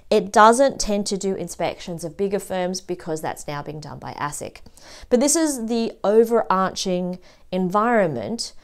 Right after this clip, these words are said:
and the main players within the audit game. So what does it look like inside the firms? Well, I mentioned earlier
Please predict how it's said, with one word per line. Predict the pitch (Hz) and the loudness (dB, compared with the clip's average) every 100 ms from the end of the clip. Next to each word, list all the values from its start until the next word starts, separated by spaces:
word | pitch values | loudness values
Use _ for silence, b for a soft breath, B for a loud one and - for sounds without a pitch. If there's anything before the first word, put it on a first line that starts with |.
| b | b
and | - 180 | -4 0
the | 175 - | 0 0
main | 185 180 180 | 0 2 0
players | 175 - 160 160 156 160 - | -2 0 2 2 2 -2 -6
within | 170 160 156 151 | -6 -4 -4 -4
the | 151 - | -4 -6
audit | - 135 120 - | -8 -6 -6 -6
game. | - 180 160 113 - _ _ _ - - - _ - _ _ - - - _ - - - | -2 0 0 -4 -12 _ _ _ -20 -20 -20 _ -20 _ _ -20 -20 -20 _ -20 -20 -4
So | 285 | 2
what | 330 | 4
does | 349 | 6
it | 349 | 6
look | 285 294 | 4 4
like | 262 247 254 - | 4 4 2 -6
inside | 208 202 202 196 - 160 151 151 | -4 -2 -2 -4 -2 0 0 -2
the | 151 | -6
firms? | 151 - 269 185 98 - - B B B B - | -6 0 2 2 0 -6 -12 B B B B 4
Well, | 233 226 - | 10 10 8
I | 254 | 4
mentioned | 302 415 - 294 - | 4 2 2 0 4
earlier | 269 320 185 117 95 117 - | 4 6 6 4 2 0 -2